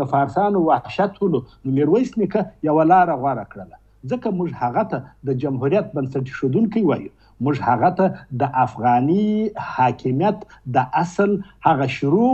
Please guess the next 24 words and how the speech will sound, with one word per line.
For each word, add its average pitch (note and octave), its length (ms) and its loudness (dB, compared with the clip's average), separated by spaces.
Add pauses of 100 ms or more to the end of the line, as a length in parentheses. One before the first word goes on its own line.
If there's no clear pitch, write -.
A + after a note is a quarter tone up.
(140)
وایو. G#2 260 0 (440)
سره B2+ 180 2
د E3+ 80 2 (100)
دې F#3 160 2
چې - 80 -4 (100)
دا F3 80 6 (140)
شروع F#3 240 4 (560)
میرویس D3 400 2
نیکه D#3 180 -2
د E3 180 0
دوو G3 220 2
مرجعو F#3+ 380 0
څخه - 260 -6
ترلاسه B2+ 420 -2
کړله. F2+ 240 -14 (420)
د - 120 -4
خالق D3+ 320 2
ذوالجلال E3+ 560 4
و F3 40 4 (280)
سپېڅلو F#3 500 0
مکانونو E3+ 560 0
ته D#3+ 100 0
مکې D3+ 320 -2
مدینې E3 320 0